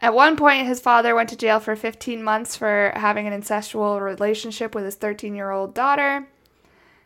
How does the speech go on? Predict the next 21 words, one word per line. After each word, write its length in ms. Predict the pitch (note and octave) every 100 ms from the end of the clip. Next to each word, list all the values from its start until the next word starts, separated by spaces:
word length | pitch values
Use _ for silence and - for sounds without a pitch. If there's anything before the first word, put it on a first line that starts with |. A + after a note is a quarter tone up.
| _ _ -
And 440 | G#3+ G#3 G#3 G#3
then 480 | G#3 G3+ G3+ G3+ - -
after 500 | G#3 A3 A3+ A3 G#3+
he 360 | A3 G#3+ G#3 G#3
went 300 | G#3 G3 -
to 120 | G3+
jail, 760 | G#3 G#3 G3+ G3 F#3+ G3 - _ -
while 200 | G3+ G3
he 120 | F#3+
was 160 | F#3 G3
in 120 | F#3+
jail, 480 | F#3+ F#3 F#3 F#3+ -
the 240 | A3 G3 G3
mom 560 | G3 G3 G3 G3 G3+ - -
got 200 | G3 G3
a 60 |
separation 760 | - G#3+ G3+ F#3+ G3 F#3+ F#3+ F#3
and 300 | - F#3+ F#3+
moved 340 | G3 G3 G3 -
to 260 | G3 G#3 _ _ _ _
Dusseldorf, 1160 | C#4 D4 C#4 F#3+ F3 - - F#2 - - -